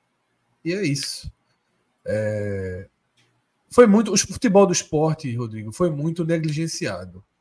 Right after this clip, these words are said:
O futebol do Sport foi tratado por pessoas que tinham certeza absoluta que o Sport subiria de divisão.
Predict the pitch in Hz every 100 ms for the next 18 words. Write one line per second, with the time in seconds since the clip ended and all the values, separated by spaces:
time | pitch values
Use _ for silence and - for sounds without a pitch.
0 | _ _ _ _ _ _ _ _ - -
1 | 175 165 196 196 - - - 135 165 170
2 | 143 165 165 156 135 - 135 151 139 110
3 | - _ _ _ _ _ _ _ _ _
4 | _ 160 185 165 - 160 165 175 180 165
5 | - 214 - 185 170 180 - 196 160 151
6 | 160 160 160 - 156 - - 156 151 143
7 | 135 131 135 143 110 104 92